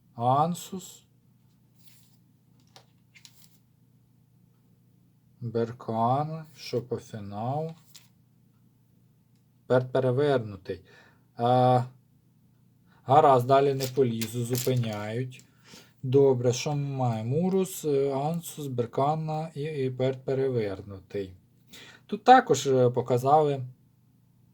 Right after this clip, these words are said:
з несподіваного ракурсу показали насправді. Зараз доходить ще інформація.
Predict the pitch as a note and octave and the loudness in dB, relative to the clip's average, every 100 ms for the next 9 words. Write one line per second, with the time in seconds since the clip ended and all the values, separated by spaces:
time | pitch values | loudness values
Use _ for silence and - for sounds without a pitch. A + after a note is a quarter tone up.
0 | _ _ _ _ _ _ _ _ _ _ | _ _ _ _ _ _ _ _ _ _
1 | C#3+ C#3+ F#3+ A3 E4+ C4 B2+ G#2 G2 F#2+ | -8 -4 -2 0 0 2 0 -2 -4 -6
2 | F#2 - G2 - - G#2 G#2 G2+ G2 F#2+ | -8 -8 -8 -8 -6 -6 -6 -6 -6 -8
3 | G2 - G2+ F#2+ F#2+ G2+ A#2+ A#2 G#2 A2+ | -12 -10 -8 -6 -8 -4 0 2 0 -4
4 | A2 A2 F#2 F#2+ G2+ F#2+ F#2+ A2+ C#3+ A#3 | -4 -4 -6 -8 -10 -12 -12 -10 -8 -8
5 | - F#2 | -10 -14